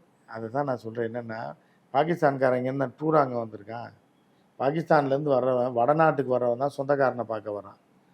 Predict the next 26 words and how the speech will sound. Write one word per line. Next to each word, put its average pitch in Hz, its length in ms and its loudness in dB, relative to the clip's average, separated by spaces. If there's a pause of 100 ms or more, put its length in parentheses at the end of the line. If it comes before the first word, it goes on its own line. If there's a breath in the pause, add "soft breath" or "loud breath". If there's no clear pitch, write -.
(640)
தமிழ்நாட்டுக்கு 156 640 8
வ-, 135 360 4
ஃபோன் 143 260 -2
பண்ணி 131 200 -4
சொல்லியிருக்காங்க, 117 440 -4
இந்த 131 180 -8
மாதிரி 120 220 -2
ஒரு 120 100 -2
பாகிஸ்தானி 120 480 -4
இருக்கக்கூடாது. 104 420 -14
நான் 113 180 -8
என்ன 131 200 -6
தமிழ்நாட்டுல 120 560 -4
இருந்து 120 160 -8
மாமன் 127 400 -6
மச்சானுமா 120 340 -12
அங்க 117 160 -18
இருக்கான்? 120 260 -18 (1040)
ம-, 127 180 -2
மயிலாப்பூர்ல 123 720 6
ம-, 117 120 0
மச்சானும், 117 580 0 (800)
அ, 123 40 -4
இதுல 123 440 2
வந்து 120 280 0
ராயப்பேட்டையில 113 840 2